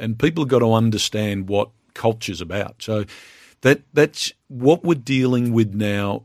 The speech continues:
is we're dealing with isolated behavioural issues where individuals are being held to account.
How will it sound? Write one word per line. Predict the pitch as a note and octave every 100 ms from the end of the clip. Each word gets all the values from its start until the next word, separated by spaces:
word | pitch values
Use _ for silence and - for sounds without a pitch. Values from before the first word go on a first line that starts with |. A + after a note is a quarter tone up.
| -
is | A2+ F#2+
we're | G#2 G2
dealing | F#2+ G#2 G2+ G2 F#2+
with | F#2+ G2
isolated | G#2+ B2 - B2 A#2 G#2+
behavioural | F#2 E2+ G#2 G#2 G2+ G2 G2+
issues | - G2+ F2+
where | F#2 F#2+ G2
individuals | B2 A2 G#2 G2+ F#2 F#2+ F2
are | F2+
being | G2 F#2
held | E2+ F#2 F2+
to | F2+ E2+
account. | - F#2+ E2